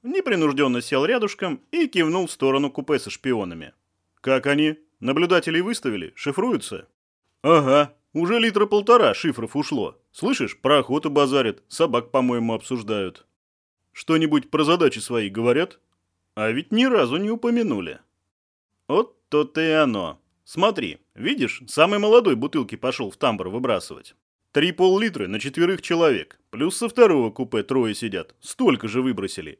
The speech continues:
И ни слова, ни жеста, ни намёка. Где-то ещё двое должно быть. Наверняка в ресторане зависают или в других вагонах". "Ты думаешь, что?" "Именно. Не так просты эти вояки, как нам кажется. Мы бы уже всем отделом упились,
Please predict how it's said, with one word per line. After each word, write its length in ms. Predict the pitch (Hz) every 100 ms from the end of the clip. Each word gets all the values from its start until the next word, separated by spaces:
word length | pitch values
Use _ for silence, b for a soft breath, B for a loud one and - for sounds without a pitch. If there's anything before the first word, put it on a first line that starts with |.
| _
И 160 | 135 175
ни 160 | 233 233
слова, 500 | - 147 104 76 78
ни 240 | 101 196
жеста, 560 | 202 147 101 - 71 76
ни 220 | 104 160
намёка. 640 | 208 208 151 90 - - _ _ _ -
Где-то 460 | 110 135 220 226
ещё 380 | 226 226 - 269
двое 280 | 139 135 113
должно 400 | 113 143 147 113
быть. 280 | 82 - - _
Наверняка 680 | - 311 285 196 165 147 160
в 40 |
ресторане 500 | 135 131 170 156 110
зависают 640 | 98 117 127 127 101 82 -
или 200 | - 381
в 80 | 175
других 340 | 131 117 165
вагонах". 560 | 151 131 95 82 78 - _ _ _ _ _ -
"Ты 300 | 156 156 135
думаешь, 400 | 165 160 143 123
что?" 400 | - 185 180 - _ _
"Именно. 800 | 156 190 214 165 117 107 90 71 _
Не 220 | 113 175
так 300 | 226 240 240
просты 440 | - 214 202 226 208
эти 160 | 120
вояки, 480 | 117 131 139 113 110
как 220 | 104 107
нам 160 | 117 123
кажется. 640 | 131 120 87 85 - - _ _ _ _ _ -
Мы 220 | 147 196
бы 180 | 185 196
уже 300 | 185 185 180
всем 280 | - 190 196
отделом 480 | 208 208 226 127 117
упились, 580 | 110 139 113 90 -